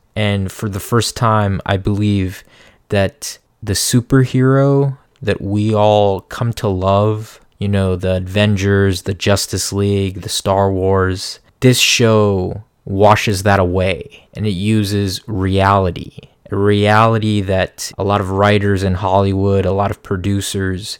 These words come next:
they don't want to touch that. And David Lindoff, I gotta credit him because this guy has a lot of flack for what he's done.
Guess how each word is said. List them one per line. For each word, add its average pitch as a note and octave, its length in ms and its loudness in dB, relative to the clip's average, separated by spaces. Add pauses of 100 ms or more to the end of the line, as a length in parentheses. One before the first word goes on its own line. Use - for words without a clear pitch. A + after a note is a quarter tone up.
(120)
they G#2 120 2
don't A2 220 4
want G#2+ 120 4
to - 180 -4
touch - 280 -2
that. - 640 -6 (120)
And G2 520 -4
David A2+ 300 2
Lindoff, G#2+ 880 0
I G2+ 100 0
gotta G#2 160 0
credit - 460 -2
him F#2+ 320 -2
because F#2 460 -8
this G2+ 200 -6
guy G#2 640 0
has G2+ 580 -2 (140)
a G2 60 2
lot G#2 300 4
of G#2 200 0
flack - 800 -2
for F#2+ 600 -4
what G2+ 320 -6
he's F#2+ 260 -6
done. F2+ 540 -4